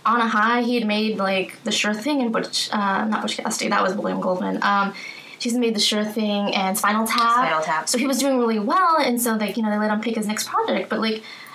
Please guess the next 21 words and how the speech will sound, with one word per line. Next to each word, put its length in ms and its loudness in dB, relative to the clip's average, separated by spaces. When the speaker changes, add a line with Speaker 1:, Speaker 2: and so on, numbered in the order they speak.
Speaker 1:
I 60 0
think 160 0
it 40 2
was 140 2
only, 200 2
like, 220 0
his, 220 -2
like, 240 -4
third 180 2
or 60 2
fourth 260 -2
movie 400 0
that 120 0
he 80 0
had 100 0
directed. 420 0
He 100 -2
was 160 0
really 180 0
young, 220 2
too. 480 0